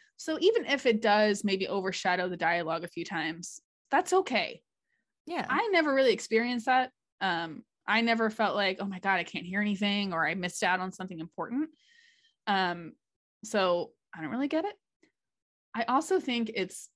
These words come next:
Speaker 1: very likely that a lot of theaters across the country just weren't equipped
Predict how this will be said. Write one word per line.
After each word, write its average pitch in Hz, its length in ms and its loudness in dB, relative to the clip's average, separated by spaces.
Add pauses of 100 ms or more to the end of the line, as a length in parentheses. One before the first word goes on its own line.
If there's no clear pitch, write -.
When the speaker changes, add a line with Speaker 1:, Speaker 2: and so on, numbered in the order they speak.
Speaker 1:
very 214 360 4
likely 170 640 -4
that 160 300 0
a 175 100 -4
lot 180 300 2
of 185 200 -2
theaters 160 840 -6
across 175 380 -6
the - 80 -16
country 160 680 -10 (1080)
just 214 300 -2
weren't 196 220 -6
equipped 190 520 -6